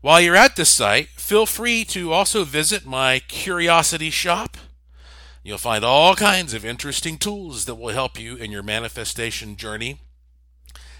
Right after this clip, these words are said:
And while you're there, Click the link to this podcast called Joshua P. Warren Daily. It's always short, always free, it's commercial free, uncensored,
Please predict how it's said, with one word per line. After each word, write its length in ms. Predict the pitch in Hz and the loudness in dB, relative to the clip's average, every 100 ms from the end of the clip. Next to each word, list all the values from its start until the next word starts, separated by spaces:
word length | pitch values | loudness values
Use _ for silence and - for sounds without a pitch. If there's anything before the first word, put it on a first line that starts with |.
| - | -2
And 280 | 135 185 175 | 2 2 4
while 220 | 175 175 | 4 4
you're 200 | 175 170 | 0 -4
there, 380 | 185 202 214 202 - - - - - - - - - _ _ _ - | 0 0 -2 -8 -20 -20 -20 -20 -20 -20 -20 -20 -20 _ _ _ -4
Click 160 | 170 190 | -2 -2
the 160 | 185 | 2
link 420 | 180 175 - - - | 2 2 -2 -16 -12
to 60 | |
this 200 | 131 135 | -6 -6
podcast 720 | - 135 139 135 117 87 - - | -2 2 2 0 -4 -4 -4 -4
called 260 | 139 131 | -2 -2
Joshua 500 | 113 117 127 143 135 | -4 -4 -4 -6 -10
P. 220 | - 135 | -10 -12
Warren 380 | 123 120 120 123 | -10 -10 -8 -8
Daily. 420 | 113 104 90 71 | -4 -4 -4 -8
It's 160 | 67 - | -10 -8
always 560 | 107 147 180 196 202 - | -2 -2 0 -2 -4 -4
short, 460 | - 165 147 147 - _ _ - _ _ _ 104 | -4 -4 -6 -8 -12 _ _ -20 _ _ _ -8
always 460 | 113 147 175 165 | -6 -2 -2 -2
free, 500 | - 143 135 131 135 - - _ _ - - - _ | -6 -6 -6 -6 -8 -16 -20 _ _ -20 -20 -20 _
it's 100 | - | -14
commercial 520 | 127 117 151 - 165 | -8 -4 -2 -2 -4
free, 480 | - 151 143 151 147 _ _ _ _ - - - - _ | -6 -8 -8 -8 -12 _ _ _ _ -20 -20 -20 -20 _
uncensored, 920 | 147 170 185 - 180 160 - 170 160 | 4 4 4 4 4 2 -2 -6 -12